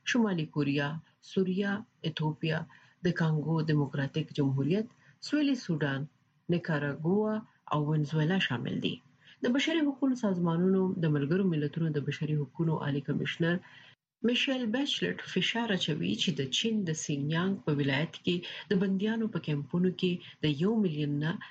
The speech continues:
د زیاتو یوغوریانو مسلمانانو د بندیانو په اړه رپورټ وړاندې کړي چې د ډېر اوږدې مودې نه انتظار شوی دی. متحده ایالاتو، فرانسې او لیتوانیا د بیجینګ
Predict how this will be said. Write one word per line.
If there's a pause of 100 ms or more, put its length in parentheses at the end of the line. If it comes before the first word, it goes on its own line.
(200)
د
زیاتو
یوغوریانو
مسلمانانو (140)
د (100)
بندیانو
په
اړه
رپورټ
وړاندې (100)
کړي (100)
چې (100)
د (120)
ډېر
اوږدې (420)
مودې
نه (200)
انتظار
شوی
دی. (440)
متحده (100)
ایالاتو، (380)
فرانسې (500)
او (160)
لیتوانیا (420)
د (120)
بیجینګ